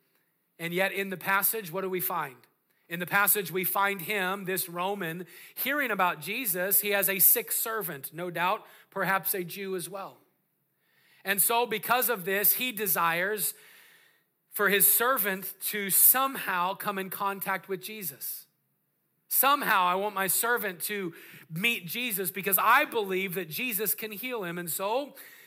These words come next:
here's what's interesting about our story. And again, all four stories, we're not gonna dive deep into them. We're just gonna kinda get a surface, uh, um,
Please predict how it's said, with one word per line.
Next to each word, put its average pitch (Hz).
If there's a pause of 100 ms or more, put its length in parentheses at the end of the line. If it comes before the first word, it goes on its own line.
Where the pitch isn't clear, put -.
(360)
here's 277
what's 262
interesting 240
about 190
our 185
story. 185
And 175
again, 208
all 202
four 220
stories, 214
we're 185
not 202
gonna 196
dive 180
deep 190
into 196
them. 190
We're 175
just 165
gonna 185
kinda 175
get 175
a 165
surface, 190
uh, -
um, 147